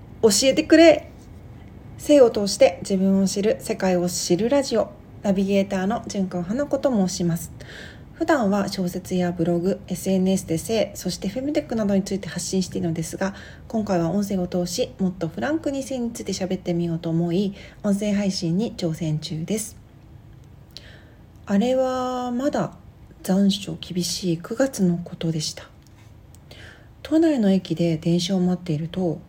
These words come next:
下半身をペロリンとね、露出した男性とすれ違ったんですよね。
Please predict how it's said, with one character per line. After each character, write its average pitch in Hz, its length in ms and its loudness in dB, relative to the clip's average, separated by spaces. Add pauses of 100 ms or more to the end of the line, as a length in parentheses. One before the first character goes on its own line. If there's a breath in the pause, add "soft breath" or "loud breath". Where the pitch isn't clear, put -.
(600 loud breath)
下 - 140 -6
半 311 200 2
身 202 320 2
を 175 320 2 (400 loud breath)
ペ 208 120 -6
ロ 233 120 -2
リ 294 160 -2
ン 311 120 -4 (360)
と - 80 -8
ね、 160 220 -4 (160)
露 180 140 0
出 - 240 -8
し 240 80 -6
た 240 120 -4
男 226 220 -4
性 220 180 -6
と 208 380 -2 (400 loud breath)
す - 240 -8
れ 202 100 2
違 202 200 -2 (120)
っ 196 60 -4 (160)
た 170 120 -2
ん 165 80 2
で 160 80 -2
す - 180 -8
よ 160 60 -4
ね。 175 340 0